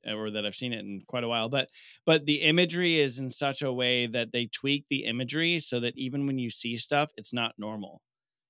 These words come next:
You know, her movements and some of that, that allows you to kind of be creeped out because you don't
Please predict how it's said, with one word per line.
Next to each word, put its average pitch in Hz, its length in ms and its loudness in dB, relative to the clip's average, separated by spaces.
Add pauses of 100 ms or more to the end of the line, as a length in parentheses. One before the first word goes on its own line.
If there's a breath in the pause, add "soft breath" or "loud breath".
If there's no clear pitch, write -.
You 123 100 0
know, 110 240 -2 (120)
her 113 200 -8
movements 110 640 -4
and 101 80 -12
some 107 200 -6
of 107 60 -2
that, 101 220 -2
that 110 300 -6
allows 113 440 -2
you 120 120 -4
to 104 160 -2
kind 107 240 -8
of 104 80 -10
be 110 120 -8
creeped 120 340 -6
out 113 240 0
because 110 360 -10
you 120 80 -6
don't 117 180 -6